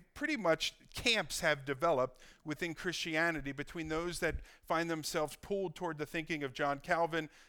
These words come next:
and those that find themselves pulled toward the thinking of Arminian.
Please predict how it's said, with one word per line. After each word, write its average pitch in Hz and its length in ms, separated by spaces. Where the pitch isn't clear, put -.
and 135 160
those 139 260
that 127 220
find 135 220
themselves 127 340
pulled 135 340
toward 131 160
the 120 60
thinking 127 340
of 113 180
Arminian. 165 440